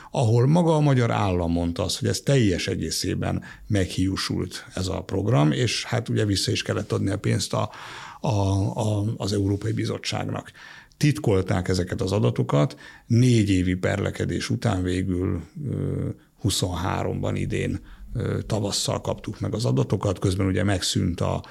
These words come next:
emmi, lett belőle belügyminisztérium, meg miniszterelnökség, ez a projekt, ez konkrétan a miniszterelnökséghez került át.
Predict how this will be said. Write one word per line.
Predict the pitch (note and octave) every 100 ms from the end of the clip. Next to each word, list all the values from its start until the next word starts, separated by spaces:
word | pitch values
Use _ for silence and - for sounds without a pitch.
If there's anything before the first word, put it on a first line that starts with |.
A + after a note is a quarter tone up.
| - -
emmi, | E3 C3 C3 G#2
lett | F#2 F#2+
belőle | F2+ E2+ E2
belügyminisztérium, | A2+ C3 A2 G#2 G2+ F#2 - F2 F2 F2+ F#2 F2 F2
meg | F#2 F#2
miniszterelnökség, | C3 C3+ - A2 F#2+ G2 F#2+ - - F#2
ez | A2 A2
a | G2
projekt, | F2+ G2 F2+ F2 -
ez | G2
konkrétan | G2+ F2+ F2+ -
a | G2+
miniszterelnökséghez | C3+ B2 - G#2+ G#2 G#2 - G#2 - G2
került | - G2+ G2+ A2+
át. | G#2 G#2